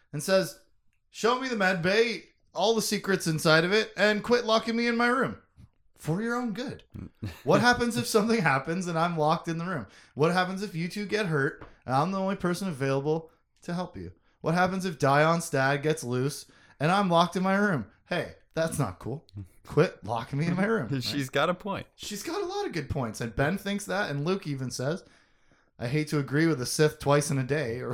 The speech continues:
Speaker 1: whatever.
Speaker 2: Or whatever he says, yeah.
Speaker 1: <laughs> Yeah. And, well, who wouldn't? But she wants, uh, you know, it's, it's this, it's that dichotomy of she's making a good logical point,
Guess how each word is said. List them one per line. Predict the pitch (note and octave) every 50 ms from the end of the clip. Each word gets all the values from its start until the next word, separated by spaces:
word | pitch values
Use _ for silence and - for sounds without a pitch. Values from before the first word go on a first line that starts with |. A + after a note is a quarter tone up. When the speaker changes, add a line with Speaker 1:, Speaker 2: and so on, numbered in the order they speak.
| - -
Speaker 1:
whatever. | - C#3 A#2 A2 G#2+ G#2 G2+ G2+
Speaker 2:
Or | F#2+ F#2+
whatever | F#2+ G2+ G2+ G2+ F2+ F#2 F#2
he | F#2
says, | F#2 G2+ G2 G2 G2 G2+
yeah. | G2+ G2+ F#2+ G2 - - B2+ C#3 - - _
Speaker 1:
<laughs> | - E3+ - -
Yeah. | D3 A#2+ - _ _ _ _
And, | C3+ D3 D#3
well, | D3+ D#3+ E3 E3
who | C#3 D3 D#3+ C3+
wouldn't? | B2+ C#3 G2+ F#2+ G2 - _ _ _ _ _ _ _ _ _
But | C#3 C#3+ C3+ - - - _ _ _ _ _ _ _ _ _ _ _ _ _ _ _ _ _ _ _ _ _ _ _ _ _ _ _
she | - - - - G#3 G#3+ G#3+ G#3+ G3+ - C3 B2 A#2
wants, | D3+ D#3+ E3+ F3 E3+ - - - - - - _ _ _ _ _ _ _ _ _ _ _ _ _ _ -
uh, | F#3 F3+ D3+ D#3
you | F#3 G#3
know, | F3+ D3 D3 E3 E3 E3+ -
it's, | E3 F#3 F#3 - - - - -
it's | E3+ F3 F3 - -
this, | F3+ F3+ E3+ E3 - - - - _ _ _ _ _ _ _ _ _ _ _ _ _ _
it's | C3+ C3+ - -
that | D3 C#3+ C#3+ C3 -
dichotomy | D3+ C#3+ C#3 C3+ - D3 D3 D3+ D3 C3+ C3+ B2 A#2 A#2+
of | A#2 B2 B2 A#2+ A#2+ A#2 G#2+ - - _ _ _ _ _ _ _ _ _ _ _ _
she's | _ - - - D#3 D#3+ D3+ C3 B2+
making | C#3+ D3+ E3+ E3+ F#3 F3+ F3
a | E3+ D#3
good | B2+ G#2+ C#3 C#3+ D3+ C#3
logical | B2+ C3 C3 C#3 C#3 C3+ C#3 - B2+ A#2
point, | - - - C3+ A#2+ G#2 G#2+ A2